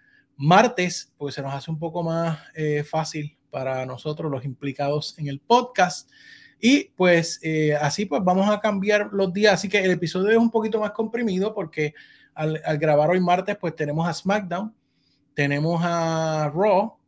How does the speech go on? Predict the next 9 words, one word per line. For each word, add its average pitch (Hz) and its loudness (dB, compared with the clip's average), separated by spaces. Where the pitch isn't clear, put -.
eh, 143 -2
y 175 -2
básicamente 190 0
no, 170 -2
no 160 -2
ha 165 -2
pasado 180 -2
todavía 165 0
Dynamite. 180 0